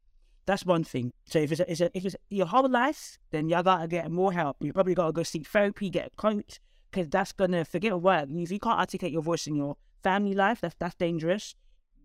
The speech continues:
So there's, everywhere you gotta deal with that. But if it's just work, then yeah, transport from another environment.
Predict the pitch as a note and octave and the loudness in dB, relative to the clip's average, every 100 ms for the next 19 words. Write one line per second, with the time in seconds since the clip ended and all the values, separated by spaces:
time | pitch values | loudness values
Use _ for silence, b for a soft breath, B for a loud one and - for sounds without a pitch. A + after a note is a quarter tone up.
0 | _ - F#3+ F3 F3 F3+ F#3 G3 F#3 - | _ -2 0 2 0 0 0 -2 -4 0
1 | G3 G3 E3+ D#3+ D3+ C#3+ D#3 C#3 C#3+ E3+ | 0 2 0 0 -2 -2 -2 -2 -2 -2
2 | A#3 C#4 G3 F#3 B3+ - - - _ _ | 0 -2 2 4 4 0 -16 -20 _ _
3 | - F3+ E3+ E3 - _ _ - E3 C#3 | 2 2 4 -2 -4 _ _ -6 -2 -2
4 | - F#3 F#3 F#3+ E3+ D#3+ D#3+ D3+ D3 D3+ | 0 -2 0 0 0 -2 -2 -2 -2 -2
5 | C#3+ C#3 C#3 | -2 -4 -8